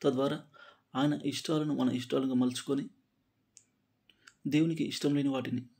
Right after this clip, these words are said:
మనం దూరం చేసుకొని ఆయన దృష్టిలో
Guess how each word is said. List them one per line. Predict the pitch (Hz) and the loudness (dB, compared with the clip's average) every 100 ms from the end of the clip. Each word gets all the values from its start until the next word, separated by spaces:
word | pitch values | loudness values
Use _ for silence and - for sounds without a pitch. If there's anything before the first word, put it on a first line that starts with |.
| _ - | _ -2
మనం | 131 127 120 117 _ _ 131 | 0 0 -2 -6 _ _ -2
దూరం | 135 135 131 | 0 -2 -4
చేసుకొని | 123 - 143 180 - _ _ _ _ _ - - _ - | -8 -6 -6 -6 -12 _ _ _ _ _ -20 -20 _ -2
ఆయన | 147 | 0
దృష్టిలో | 151 135 - 156 151 | 0 -2 -4 -2 -2